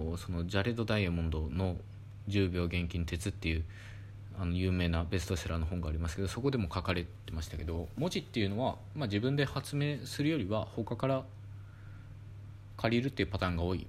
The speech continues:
みたいなね、ことが書いてありましたね。だからどうしてもね、なんか真似っこになっちゃうんですよ、文字って。だからなかなかオリジナリティが出せないなっていう気がして、まあ、それ言っ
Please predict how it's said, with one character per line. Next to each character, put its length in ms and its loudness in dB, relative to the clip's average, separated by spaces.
み 80 0
た 100 0
い 40 0
な 80 0
ね、 260 2
こ 120 -8
と 180 -2
が 220 -2
書 80 0
い 60 -2
て 80 -6
あ 60 -4
り 300 -2
ま 120 -2
し 80 -6
た 100 -6
ね。 160 2
だ 80 -2
か 80 0
ら 60 2
ど 80 4
う 40 2
し 60 -4
て 80 0
も 80 4
ね、 160 4
な 140 2
ん 40 -2
か 240 -2
真 140 2
似 100 4
っ 80 -8
こ 120 2
に 200 2
な 80 0
っ 60 -6
ち 100 -2
ゃ 40 0
う 40 0
ん 180 0
で 80 -2
す 120 -2
よ、 80 2
文 120 4
字 80 2
っ 60 -2
て。 260 -4
だ 80 0
か 60 2
ら 20 2
な 180 2
か 80 0
な 100 4
か 80 2
オ 100 6
リ 120 0
ジ 300 0
ナ 80 0
リ 140 0
テ 120 0
ィ 80 2
が 100 0
出 160 -2
せ 140 -2
な 100 2
い 100 2
な 120 2
っ 40 -2
て 160 -6
い 100 2
う 60 -2
気 140 -8
が 100 0
し 100 -6
て、 220 0
ま 140 4
あ、 40 2
そ 140 -4
れ 80 4
言 100 2
っ 20 -10